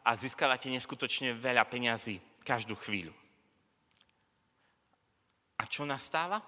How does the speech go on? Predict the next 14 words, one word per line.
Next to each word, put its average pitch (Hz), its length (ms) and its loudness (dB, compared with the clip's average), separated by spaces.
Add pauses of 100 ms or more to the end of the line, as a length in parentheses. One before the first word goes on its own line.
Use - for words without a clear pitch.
(1200)
Máte 123 640 2 (240)
požehnanú 127 720 0
rodinku. 107 560 -4 (540)
Máte 113 500 -4
tri 143 320 -2
zlaté, 117 800 2
milé 110 400 -2
deti. - 400 -6 (1400)
A - 120 2
jedného 190 280 0
dňa 123 340 2 (1120)
vám 104 240 0
zazvoní 117 800 -2 (960)
niekto 135 540 0